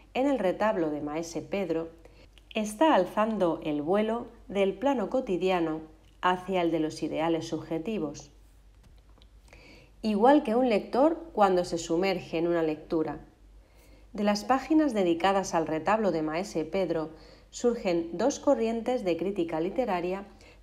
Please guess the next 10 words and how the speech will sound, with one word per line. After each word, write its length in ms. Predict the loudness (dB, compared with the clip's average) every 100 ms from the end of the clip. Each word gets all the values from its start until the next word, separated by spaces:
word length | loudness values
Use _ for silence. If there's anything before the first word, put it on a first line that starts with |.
| -6
tras 220 | -4 -2
la 140 | -2
Guerra 260 | 0 -2 -2
Civil 300 | -2 -2 0
Española, 680 | -2 -4 -4 -2 -2 -2 -6 -16 -20 -20 -20 -20 -20 -6
el 140 | 0 0
existencialismo 1120 | 0 -6 -2 -2 0 0 2 0 0 -2 -2 -10 -20 -10
y 220 | 0 2 4
el 160 | 2
perspectivismo. 1000 | 0 -2 0 -4 -2 0 0 -2 -8 -10